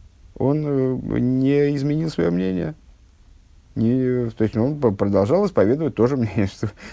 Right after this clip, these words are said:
есть ему было нечего ответить, он не, не, не, не понимал, по всей видимости, что, что ответить на этот вопрос, но мнение своё не изменил. Как же это может быть?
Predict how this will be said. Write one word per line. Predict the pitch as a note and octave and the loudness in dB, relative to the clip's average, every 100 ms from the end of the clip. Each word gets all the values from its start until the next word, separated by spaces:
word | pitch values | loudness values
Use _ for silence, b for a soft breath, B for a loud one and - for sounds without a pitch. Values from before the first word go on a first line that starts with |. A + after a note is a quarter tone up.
| - | -4
есть | G#2 | 0
ему | C3+ | 2
было | C#3 C#3 | 4 2
нечего | C#3 C#3+ G#2+ G#2+ G2+ | 4 2 2 4 4
ответить, | F#2 G#2 F#2+ A#2 E3+ - - | 2 0 -2 -2 -6 -10 -12
он | G#2+ G2+ | -6 -4
не, | G2+ | -2
не, | G2+ G2+ G2+ | 0 0 0
не, | G#2 G2 F#2+ | 0 0 0
не | G2+ | 0
понимал, | G2 G#2 G2 G#2+ F#2 | 0 0 2 2 0
по | F#2 - | -4 -6
всей | G#2+ | -2
видимости, | G2 F#2 F#2 - | -2 -2 -6 -8
что, | - - G2 | -6 -2 -2
что | F#2+ - G2+ | -2 -2 -2
ответить | - G2+ - - | -2 -4 -4 -6
на | G2 | -4
этот | - - | -6 -4
вопрос, | G2+ - D3+ G3 B B B B - | -6 -4 -4 -6 B B B B 0
но | A#2+ | 2
мнение | E3+ A3+ G3+ | 2 2 0
своё | B2 D3+ | 2 2
не | F3+ F3+ | 2 0
изменил. | E3 C#3 G#2 G2+ | 0 2 0 0
Как | A#2+ | -2
же | B2+ | -2
это | A2 | -2
может | A2 G2 F#2+ | 0 0 0
быть? | F#2+ D#3 | -4 -6